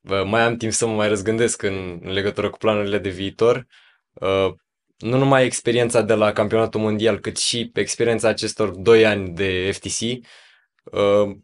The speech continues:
m-a legat foarte mult de partea tehnică a lucrurilor și visez spre o carieră în, uh, inginerie, în partea de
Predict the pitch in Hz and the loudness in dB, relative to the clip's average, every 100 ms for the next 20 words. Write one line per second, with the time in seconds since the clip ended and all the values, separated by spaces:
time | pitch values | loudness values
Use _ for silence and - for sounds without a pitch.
0 | - 107 107 110 113 110 - 113 110 131 | -10 -4 2 4 4 0 0 0 4 2
1 | - - 139 135 127 127 120 104 113 110 | 2 2 2 2 0 2 0 4 4 4
2 | - 117 - 113 110 107 - 113 110 107 | 2 2 4 4 4 4 0 -2 0 0
3 | 98 90 92 95 92 - 104 90 101 - | 0 0 -4 -4 -4 -4 -6 -6 -4 0
4 | 123 113 - - - 110 107 110 110 113 | 0 0 -2 -4 2 4 4 2 2 6
5 | 117 113 107 - _ _ _ - 98 101 | 6 6 2 -2 _ _ _ -8 -4 -2
6 | 104 101 98 101 104 107 113 123 104 104 | 0 0 0 -2 -2 0 2 2 2 0
7 | - 107 110 101 104 | 0 0 0 -2 -2